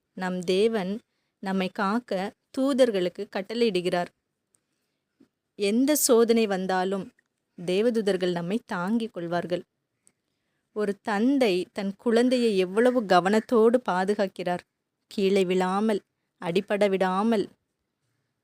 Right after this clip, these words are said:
அந்த குழந்தையை தூக்கி பாதுகாப்பாக வளர்க்கிறார். அதுபோல தேவனுடைய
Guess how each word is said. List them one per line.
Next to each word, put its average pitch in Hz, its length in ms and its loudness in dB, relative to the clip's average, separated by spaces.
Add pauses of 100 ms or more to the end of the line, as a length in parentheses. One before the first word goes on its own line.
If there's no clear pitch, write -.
(280)
அந்த 202 220 -2
குழந்தையை 226 840 2 (300)
தூக்கி 240 580 -2 (100)
பாதுகாப்பாக 202 1080 0
வளர்க்கிறார். 190 600 -2 (760)
அதுபோல 175 960 -2 (500)
தேவனுடைய 247 540 6